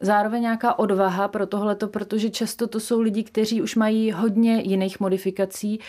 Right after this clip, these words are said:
takže vědí, co to obnáší, ať co do bolesti, tak do hojení,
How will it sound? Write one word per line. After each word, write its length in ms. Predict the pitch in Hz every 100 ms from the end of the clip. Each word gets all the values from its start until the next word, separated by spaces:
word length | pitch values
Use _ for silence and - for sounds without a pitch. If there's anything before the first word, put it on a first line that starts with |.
| - -
takže 300 | 208 185 220
vědí, 360 | 190 220 208 226
co 140 | 254
to 120 | 262
obnáší, 800 | 190 196 190 196 - - 220 226 220 - - -
ať 260 | 208 208 -
co 300 | - 226 185
do 220 | 175 196
bolesti, 800 | 165 185 226 220 - 233 226 226 220
tak 200 | 214 208
do 140 | 190
hojení, 600 | 170 185 196 202 214 220